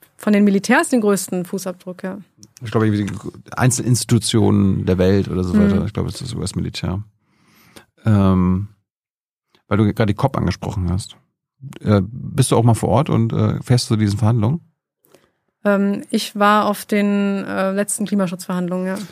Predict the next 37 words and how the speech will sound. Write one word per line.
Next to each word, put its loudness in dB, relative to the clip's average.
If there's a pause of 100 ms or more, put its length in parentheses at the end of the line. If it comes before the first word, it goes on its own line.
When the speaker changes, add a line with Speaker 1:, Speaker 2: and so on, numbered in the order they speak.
(360)
Speaker 2:
Da 4
ist 0
ja 2
natürlich 2
immer 2
interessant, 0
wir 0
waren 4
ja 2
gerade 2
bei 2
den 0
Industriestaaten, -2
den -4
verantwortenden -2
Industriestaaten. -6
Was 0
ich -6
immer 4
wieder 4
mitbekomme, 2
wo 0
die 0
den 4
Mittelfinger 0
quasi 0
dem -2
globalen 0
Süden 2
zeigen, -2
ist -6
es, -6
wenn, -6
wenn's -4
um -4
Entschuldung -4
geht. -6